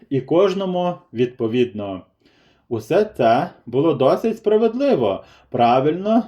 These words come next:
і безневинно саме по собі, якби тільки в цьому і полягало.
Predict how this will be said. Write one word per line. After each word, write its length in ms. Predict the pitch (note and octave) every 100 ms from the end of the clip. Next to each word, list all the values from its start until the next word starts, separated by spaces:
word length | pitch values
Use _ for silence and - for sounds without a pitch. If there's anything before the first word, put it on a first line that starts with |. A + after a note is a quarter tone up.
| - -
і 140 | C#3 C#3
безневинно 880 | D3+ C#3 E3 E3 E3 A3+ A3+ A#3 A#3
саме 320 | D#3 B2+ A#2
по 140 | C#3
собі, 440 | C#3 G3+ A#3+ A#3 - - _ -
якби 380 | E3 D3+ D3
тільки 340 | C#3 A3+ A3+ A#3+
в 80 | -
цьому 440 | G#3+ G#3+ G#3 G3 -
і 160 | C3 B2+
полягало. 800 | C3 C3+ C#3 D3+ C3+ G#2+ G2